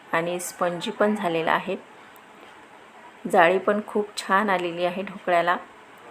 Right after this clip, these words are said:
आपण हे तडक्याचं पाणी बनवलेलं यावर टाकून घेऊया. सर्व बाजूने हे पाणी यावर टाकायचं आहे. मार्केटमध्ये तुम्ही जर गेले तर ते लोक असंच पाणी बनवून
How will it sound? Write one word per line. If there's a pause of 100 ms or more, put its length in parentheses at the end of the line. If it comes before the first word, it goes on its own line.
(680)
आपण
हे (100)
तडक्याचं
पाणी
बनवलेलं (100)
यावर
टाकून
घेऊया. (1600)
सर्व
बाजूने
हे
पाणी
यावर
टाकायचं
आहे. (1000)
मार्केटमध्ये (100)
तुम्ही
जर
गेले (100)
तर (120)
ते
लोक (560)
असंच
पाणी
बनवून